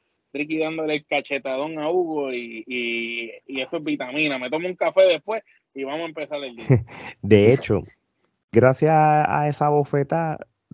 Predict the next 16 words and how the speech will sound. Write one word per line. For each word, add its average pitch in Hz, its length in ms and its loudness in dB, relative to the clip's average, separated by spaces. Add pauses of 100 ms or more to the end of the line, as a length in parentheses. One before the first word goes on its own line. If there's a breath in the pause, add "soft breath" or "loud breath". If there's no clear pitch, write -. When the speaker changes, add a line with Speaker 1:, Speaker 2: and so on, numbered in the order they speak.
(360)
Speaker 2:
eh, 107 260 6
subimos 127 640 2 (100)
como 110 260 2
trescientos 107 600 0
followers. 78 580 -4
Y 92 140 -6
con 98 240 2
los 95 120 4 (120)
videos 104 520 4
de 131 240 2
Halloween 127 560 0
que 113 280 0
Gerardo 110 340 0
está 123 200 -2
haciendo 120 600 2
diario, 131 600 2